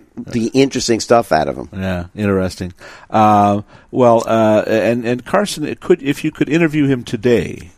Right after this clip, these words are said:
Speaker 2: w-, w-, I, which I'm sure you would love to do, what would you ask?
Speaker 1: Well, I'd ask what he thinks of the guys now.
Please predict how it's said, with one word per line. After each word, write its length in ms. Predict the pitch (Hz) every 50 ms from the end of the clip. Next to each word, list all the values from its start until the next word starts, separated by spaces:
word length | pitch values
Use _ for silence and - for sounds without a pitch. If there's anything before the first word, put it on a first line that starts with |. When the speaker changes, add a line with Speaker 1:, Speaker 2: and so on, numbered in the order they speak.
| - -
Speaker 2:
w-, 140 | 110 113 104
w-, 160 | - 101 92
I, 100 | 95 101
which 400 | 92 - - 98 107 104 - -
I'm 140 | 101 95 95
sure 180 | 85 - 139 120
you 100 | 101 90
would 120 | 95 92
love 180 | 101 98 87 76
to 80 | 90 85
do, 220 | - 147 123 87
what 240 | 85 90 110 110 113
would 140 | - 120 110
you 120 | 110 113
ask? 380 | 117 120 92 - 62 - - - - _ _ _ _ _ _ _ - - _ _ _ _ _ _ _ _ _ _ _ _ _
Speaker 1:
Well, 160 | 202 226 208
I'd 100 | 156 135
ask 160 | 135 135 131 -
what 80 | 135
he 80 | 131 113
thinks 300 | - 139 131 123 - -
of 60 | 113
the 60 | 107
guys 380 | 87 101 90 80 82 87 85 92
now. 280 | 90 85 71 71 85